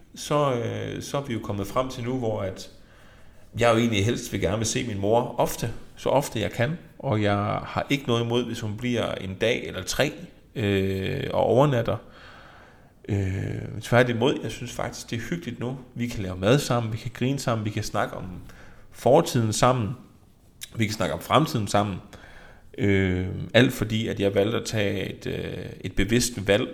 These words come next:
omkring, at nok var nok, og fortid var fortid, og nogle gange, at så er man bare nødt til at se fremad.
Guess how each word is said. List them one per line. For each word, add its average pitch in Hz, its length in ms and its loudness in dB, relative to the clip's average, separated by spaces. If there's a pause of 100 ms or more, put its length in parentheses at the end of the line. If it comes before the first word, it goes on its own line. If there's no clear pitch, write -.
omkring, 101 440 -4
at - 360 -6 (260)
nok 107 300 0
var 92 100 -2
nok, 92 380 0
og 98 80 -8
fortid 104 340 0
var 101 100 -4
fortid, 107 440 0 (160)
og 107 80 -6
nogle 117 300 0
gange, 101 160 -4
at 92 220 -4 (380)
så - 200 0
er 107 40 4
man 95 140 2
bare 95 180 2
nødt 101 180 2
til - 80 0
at 92 80 0
se 87 140 -2
fremad. 95 420 2